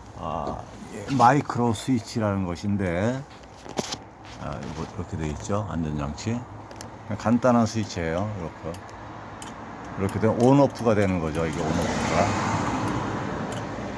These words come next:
이렇게 눌렀을 때 온, 그러면 오프. 그래서,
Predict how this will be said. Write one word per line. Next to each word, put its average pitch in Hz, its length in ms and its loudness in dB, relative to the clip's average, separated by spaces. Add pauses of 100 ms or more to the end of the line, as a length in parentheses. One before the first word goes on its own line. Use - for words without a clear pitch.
(180)
이렇게 95 180 2
눌렀을 104 360 6
때 123 100 4
온, 101 260 6
그러면 92 360 2 (100)
오프. - 340 -8 (3500)
그래서, 107 260 6